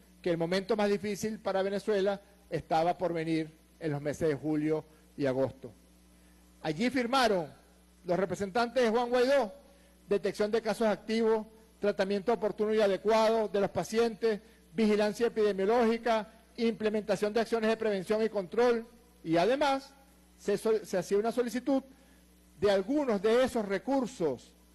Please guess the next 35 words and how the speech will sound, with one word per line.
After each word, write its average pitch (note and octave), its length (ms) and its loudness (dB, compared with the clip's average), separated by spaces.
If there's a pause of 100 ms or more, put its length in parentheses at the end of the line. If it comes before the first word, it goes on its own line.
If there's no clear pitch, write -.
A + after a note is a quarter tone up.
(460)
que F#3 160 2
se F#3 120 0
elevan A3 420 0
a G3+ 60 -2
un G#3 200 -4
monto G3+ 540 -4 (260)
en F3 140 -4
efectivo G3+ 500 0
de F3+ 100 2
más F3+ 100 -2
de G#3+ 60 0
ocho G#3 160 -4
mil G3 140 -4
millones A3 320 -4
de A#3 60 0
dólares G#3+ 360 0 (300)
y F#3+ 100 -2
que F3+ 120 -4
si E3 100 -6
sumamos E3+ 320 -4
los G#3 100 2
activos F#3 400 -2
superan F3+ 380 -4
los F3 120 -6
treinta E3 380 -6
y D#3 60 -4
tres D3+ 240 -8
mil F3 360 -4 (320)
millones D#3 680 -2
de C3 120 -4
dólares. B2+ 480 -4 (960)
¿Saben A#3 440 -2
cuánto A#3+ 340 -2
fue A#3+ 360 0 (560)
que A3 340 0